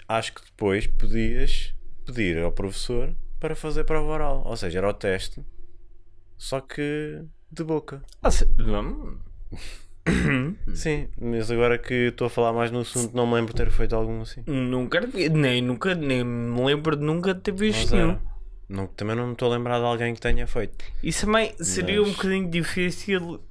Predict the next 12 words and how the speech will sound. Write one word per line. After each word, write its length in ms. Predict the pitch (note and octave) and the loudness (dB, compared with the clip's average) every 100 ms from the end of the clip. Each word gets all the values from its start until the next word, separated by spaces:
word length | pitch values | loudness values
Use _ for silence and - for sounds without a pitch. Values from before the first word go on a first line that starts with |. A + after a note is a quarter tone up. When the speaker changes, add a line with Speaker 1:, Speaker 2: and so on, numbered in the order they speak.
| - - | -14 -2
Speaker 2:
conseguir 460 | D3 D#3 - D3 A#2 | 0 0 -2 -2 -2
fazer 500 | C#3 C3+ C#3+ C3 A#2+ | 0 2 2 2 0
uma, 880 | A#2+ A#2 A#2 A2+ A2+ G#2+ G#2 G2 G2 - | -2 0 2 2 2 2 0 -4 -8 -6
ahm, 920 | - G#2+ G#2+ G#2+ G#2+ G2+ G#2 G2 F#2 F2 - - | 2 4 6 6 4 2 -2 -6 -8 -12 -18 -10
um 260 | G#2+ A2 | -4 -4
teste 460 | G#2+ - C#3 B2+ - | -4 0 0 0 0
oral, 500 | B2+ A#2+ A#2+ C#3 E3+ - - - _ | 0 2 2 0 -6 -20 -20 -20 _
por 120 | - | -8
exemplo, 260 | B2+ C#3 B2 | -2 -2 0
para 140 | D#3+ | -2
matemática. 840 | D3+ - D#3 C#3 C#3 B2+ C3 C3+ - _ _ _ _ _ _ _ _ _ _ _ _ _ _ _ _ _ _ _ _ - | -2 -2 -2 -2 -4 -6 -4 -6 -12 _ _ _ _ _ _ _ _ _ _ _ _ _ _ _ _ _ _ _ _ -18
Speaker 1:
Pois. 280 | - - | -18 -18